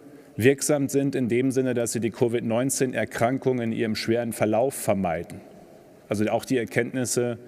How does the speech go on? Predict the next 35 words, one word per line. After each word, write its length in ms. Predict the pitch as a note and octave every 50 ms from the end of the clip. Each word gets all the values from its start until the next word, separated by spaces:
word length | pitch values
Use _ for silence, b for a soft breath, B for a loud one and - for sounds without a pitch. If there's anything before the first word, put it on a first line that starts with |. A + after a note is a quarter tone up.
| B B B B B B B B B B
äh, 400 | - A2 G#2+ G#2 G#2 - - G#2
zu 240 | G2+ - - A#2+ A2+
der 180 | G#2 G#2+ G#2+
südafrikanischen 840 | G2 G2 A2+ - G#2 A2 - - A#2 - - A2 A#2+ B2+ A#2+ - - B2
Mutation, 800 | A#2+ A#2+ A#2 A#2+ A#2 G#2 - - - A#2+ A#2+ A#2+ A#2+ A#2+ A#2 A#2 B B B B B B B B B
äh, 140 | B - G#2
sind 240 | F#2+ A#2 A#2+ A2+ A2+
ja 100 | G#2+ G#2
so, 240 | F#2+ G#2+ A#2 C3 C3
dass 200 | B2 - - -
es 120 | A#2 G2+
möglicherweise 840 | A2+ A#2+ B2+ G#2+ A#2 G2 A2+ G#2 G2+ A2 A2 A2+ G#2 A#2 A2+ G#2+ G2+ -
leichte 380 | A2+ A2 A#2+ D3 C#3 - - B2
Symptome 540 | G#2+ A#2+ A2 - - C#3+ D#3+ D3+ C3 A2+
trotz 320 | - - D3 D#3 - - -
Impfung 520 | - - D3 C#3+ - - C3 A#2+ A2 G2 - - -
geben 300 | - A#2+ A#2+ G#2 B2 G#2+
kann, 560 | - - - A2+ A#2+ D3 D#3 E3+ F3+ G3 F#3
dass 160 | C#3+ B2+ G#2+
aber 160 | A#2+ A#2+ A2+ G#2+
vor 260 | - - B2 - -
allem 240 | B2+ C3 C3 B2+ A#2
das, 240 | C3 C3 C3 -
was 220 | C3+ A#2+ A#2 - -
vermieden 500 | - - - A2 D3+ G#3 B3 A3 E3 B2
werden 280 | A2+ G#2+ G2 G2 G#2
soll, 280 | F2 F#2+ F2+ - - - - - - - B B B B B B B B B B
nämlich 240 | - A2+ A#2 A#2+ A2
dass 160 | - B2 G#2+
es 160 | A#2 A2 G2+ -
zu 80 | -
einer 300 | A#2+ A2+ A2+ A2 G2+ G2 - B B B B B
wirklich 520 | - A#2 D3+ E3+ - - C#3+ A#2+ - - - - -
schweren 500 | - - - - C3 C#3 D3+ C#3 C3+ C3
Erkrankung 720 | B2 G2+ G2 - - B2+ C3+ D#3+ D#3 - C3 A2 F#2+ E2+